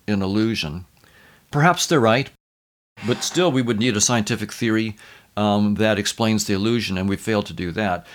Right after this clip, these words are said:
So my attitude is, is more, I'm not claiming I'm right. I'm just saying, let's start with a theory in which we take consciousness seriously, we take headaches and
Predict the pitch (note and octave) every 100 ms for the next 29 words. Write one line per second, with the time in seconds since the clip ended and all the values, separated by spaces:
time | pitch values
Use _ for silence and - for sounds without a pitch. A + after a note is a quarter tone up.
0 | - - _ - C#3 C3 B2+ - - -
1 | B2+ G3 G3 - E3 C3 A#2+ - B2 A2
2 | A#2 C3 C3 B2+ B2+ - - _ B2+ F#3+
3 | G3 - D3+ C#3+ B2+ A2 A2+ B2 G2+ C3+
4 | E3 - D3+ C3 E3+ - - - D#3+ F3+
5 | D3+ A#2+ A2 A#2 G#2 G#2 G2+ G#2 G#2+ A#2
6 | - - - - _ - A2+ G#2+ D#3+ D#3+
7 | C#3+ C3+ B2+ A2+ G#2+ G2+ - F3 F3 E3
8 | - C#3 C3 A#2+ A2 - B2 A2+ - D3
9 | C3 B2 - - - G2+ G2+